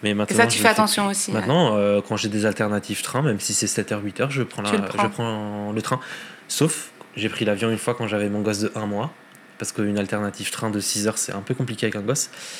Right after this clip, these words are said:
Speaker 1: Et j'ai pris l'avion l'an dernier aussi parce que je devais aller à un baptême.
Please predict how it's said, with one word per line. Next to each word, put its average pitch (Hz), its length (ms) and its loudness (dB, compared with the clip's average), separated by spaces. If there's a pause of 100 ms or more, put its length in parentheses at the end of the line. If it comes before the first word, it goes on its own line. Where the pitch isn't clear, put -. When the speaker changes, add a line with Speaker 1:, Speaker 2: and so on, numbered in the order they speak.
(760)
Speaker 1:
Et 139 80 4
j'ai 139 100 6
pris - 160 4
l'avion 135 280 6
l'an 127 120 6
dernier 113 280 4
aussi - 240 2
parce - 160 0
que - 80 0
je 104 60 0
devais 107 220 2
aller 113 160 6
à 113 100 4
un 101 460 0
baptême. 139 460 0